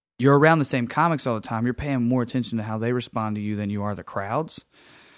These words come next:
So the crowds were laughing every time, but, like, every, all my comedy friends were tired of my opener, and I was tired of my opener. And then when you get tired of a joke, you can really let that out accidentally. You can really display how tired of it you are.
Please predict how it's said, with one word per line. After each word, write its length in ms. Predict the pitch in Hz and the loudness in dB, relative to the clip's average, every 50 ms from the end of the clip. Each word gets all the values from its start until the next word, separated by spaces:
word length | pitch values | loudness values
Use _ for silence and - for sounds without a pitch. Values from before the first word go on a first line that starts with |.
| - - - _ _ | -20 -20 -20 _ _
So 100 | - 156 | -2 -2
the 60 | 151 | -2
crowds 300 | - - 214 226 233 185 | 2 4 4 6 6 6
were 60 | 147 | 4
laughing 320 | 127 117 110 107 - 113 110 | 4 2 2 0 -2 -4 -4
every 200 | 104 104 101 95 | -4 -4 -6 -8
time, 580 | - - 143 180 - - - - - - - _ _ _ _ - | -4 -2 -2 -2 -2 -4 -6 -10 -14 -18 -20 _ _ _ _ 0
but, 140 | 120 131 127 | 2 2 4
like, 400 | 135 135 127 113 - - - _ _ _ _ _ _ _ | 6 4 4 2 -2 -8 -18 _ _ _ _ _ _ _
every, 300 | - 147 147 160 156 143 - - 143 - - | 2 4 4 6 4 2 2 0 -4 0 4
all 180 | 135 139 143 | 6 6 6
my 120 | 143 131 107 | 6 4 2
comedy 320 | - - 160 180 196 185 143 | 2 2 4 4 4 4 2
friends 220 | - 123 113 107 | 0 0 -2 -2
were 80 | 107 101 | -2 -6
tired 280 | - - 113 113 110 | -2 0 0 0 2
of 60 | 107 | 0
my 120 | 110 101 - | -2 -2 0
opener, 340 | 131 160 147 - 113 101 85 | 0 -2 -2 -2 -4 -4 -2
and 160 | - 123 147 | 0 4 6
I 120 | 185 220 | 6 6
was 120 | 233 190 - | 6 4 0
tired 240 | - 117 98 92 | -2 -6 -6 -6
of 60 | 87 87 | -6 -10
my 80 | 82 - | -10 -10
opener. 380 | - 98 - - - - - - | -10 -10 -10 -10 -10 -10 -10 -10
And 180 | - 120 120 131 | -4 -2 0 2
then 280 | 151 180 190 170 147 127 | 2 2 2 2 2 2
when 100 | 127 131 | 2 2
you 80 | 123 | 0
get 180 | 117 131 - - | 0 -2 -4 -2
tired 240 | 143 143 147 156 147 | -2 0 0 2 0
of 100 | 113 110 | -2 -4
a 40 | |
joke, 580 | 95 101 120 135 135 131 120 - - - - - - _ _ | -6 -4 -2 -2 0 0 -2 -4 -6 -10 -16 -20 -20 _ _
you 160 | 110 110 110 | -10 -8 -6
can 340 | - 120 110 107 107 107 110 | -4 -2 -2 -2 -2 -2 0
really 560 | 117 123 123 123 120 117 113 107 101 101 - _ _ _ _ _ _ _ _ _ _ _ _ _ _ _ | 0 2 2 2 2 0 0 -2 -4 -6 -12 _ _ _ _ _ _ _ _ _ _ _ _ _ _ _
let 220 | 104 113 110 - | -4 -4 -4 -4
that 240 | 101 87 76 - - | -6 -8 -8 -8 -8
out 360 | - 101 101 - - - - - | -8 -6 -6 -8 -10 -12 -12 -12
accidentally. 560 | - 85 - - 92 92 - - 90 90 98 | -12 -12 -12 -12 -10 -10 -10 -10 -10 -10 -12
You 80 | 98 | -8
can 120 | - 110 107 | -4 -2 0
really 240 | 110 110 110 107 101 | 0 0 0 -2 -4
display 540 | 95 98 101 - - - - 131 120 117 | -6 -8 -8 -8 -8 -6 -2 0 0 0
how 160 | 110 107 104 104 | 0 0 -2 -6
tired 320 | - - 127 135 147 143 | -4 -4 -2 0 0 0
of 80 | 120 98 | -2 -6
it 80 | - | -8
you 160 | - 92 - | -10 -10 -8
are. 240 | - 85 - - - | -8 -8 -8 -8 -10